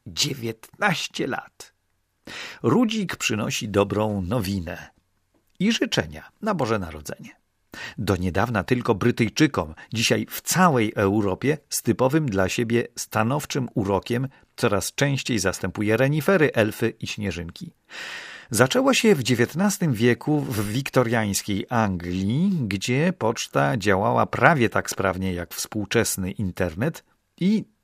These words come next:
nawet do najbardziej odludnych zakątków docierała cztery razy dziennie, a w Londynie co godzinę.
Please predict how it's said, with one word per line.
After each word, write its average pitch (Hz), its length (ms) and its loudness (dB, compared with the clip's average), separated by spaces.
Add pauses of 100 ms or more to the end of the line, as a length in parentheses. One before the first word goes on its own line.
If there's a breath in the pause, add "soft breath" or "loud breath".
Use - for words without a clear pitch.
(140)
nawet 98 460 0
do 90 160 -2
najbardziej 98 720 -4
odludnych 107 540 -4
zakątków 87 640 -8 (440 loud breath)
docierała 131 760 0
cztery 139 480 2
razy 135 300 2
dziennie, 139 560 2 (480)
a 98 100 2
w 85 80 -6
Londynie 95 440 -2
co 101 120 -4
godzinę. 85 460 -8